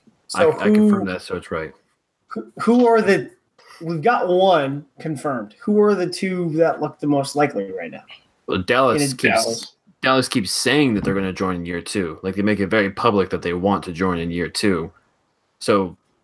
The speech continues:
Speaker 2: when they say that they want ten, and since only one is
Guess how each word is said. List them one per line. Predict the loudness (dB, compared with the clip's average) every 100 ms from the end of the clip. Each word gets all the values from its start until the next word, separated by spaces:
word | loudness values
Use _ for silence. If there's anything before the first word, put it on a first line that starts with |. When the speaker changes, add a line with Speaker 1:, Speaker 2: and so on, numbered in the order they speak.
| _ _ _ 0
Speaker 2:
when | 2
they | 2
say | 2 2
that | 2 0
they | 0
want | 2 2 0 -4
ten, | -2 0 0 -2 -6 _ _ _ -6
and | -4 -4
since | -4
only | -2 0 2
one | 2 2
is | 0